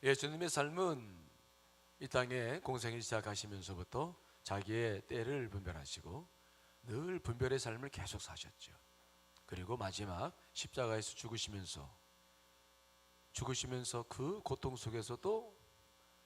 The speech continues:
마지막 분별을 하십니다. 어, 예수님께서 체포되셔서 제일 먼저 갔던 곳이, 어, 대제사장의 장인 안나스에게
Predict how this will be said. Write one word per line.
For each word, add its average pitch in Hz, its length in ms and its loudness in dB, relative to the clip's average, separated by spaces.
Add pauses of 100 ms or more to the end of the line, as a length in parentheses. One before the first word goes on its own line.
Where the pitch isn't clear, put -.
(180)
마지막 98 380 0
분별을 95 640 -2 (340)
하십니다. - 480 -12 (2500)
어, 147 480 6
예수님께서 175 760 0
체포되셔서 143 1000 0 (220)
제일 120 260 4
먼저 139 680 0
갔던 113 360 -4
곳이, 110 520 -2 (680)
어, 107 260 2
대제사장의 143 640 4
장인 123 460 0 (400)
안나스에게 113 1000 2